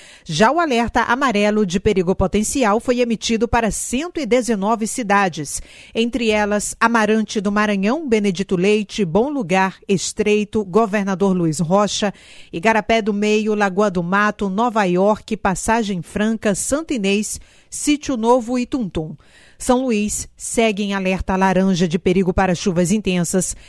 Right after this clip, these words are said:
Tem previsão de tempo nublado a parcialmente nublado nesta quarta e possibilidade de trovoadas à tarde. A temperatura máxima na capital maranhense nesta quarta deve ser de vinte e nove graus. Máxima de trinta e um graus em Imperatriz, que está inserida no alerta amarelo de perigo potencial.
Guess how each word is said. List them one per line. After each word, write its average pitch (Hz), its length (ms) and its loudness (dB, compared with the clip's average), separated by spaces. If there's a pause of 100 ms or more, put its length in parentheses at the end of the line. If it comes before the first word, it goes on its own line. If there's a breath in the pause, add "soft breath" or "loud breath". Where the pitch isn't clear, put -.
(180 loud breath)
Tem 269 200 2
previsão 226 480 0
de 208 140 0
tempo 214 280 -2
nublado 196 480 2
a 190 60 0
parcialmente 208 640 -2
nublado 202 460 0
nesta 180 320 -2
quarta 208 400 0
e 208 60 0
possibilidade 208 840 0
de 190 120 0
trovoadas 202 600 0
à 214 80 0
tarde. 170 580 0 (380 loud breath)
A 208 120 2
temperatura 214 640 0
máxima 208 500 0
na 208 100 -2
capital 214 360 -2
maranhense 214 560 0
nesta 220 360 0
quarta 196 400 0
deve 180 220 0
ser 202 240 0
de 180 140 0
vinte 240 280 -4
e 294 40 -6
nove 233 200 -2
graus. 147 540 -8 (100)
Máxima 190 500 2
de 170 140 0
trinta 190 300 -2
e 185 100 2
um 180 100 0
graus 196 440 2
em 185 120 2
Imperatriz, 196 680 0
que - 80 -2
está 180 260 -2
inserida 180 480 2
no 185 120 -2
alerta 175 420 -2
amarelo 214 500 2
de 180 140 -4
perigo 170 320 0
potencial. 180 680 -2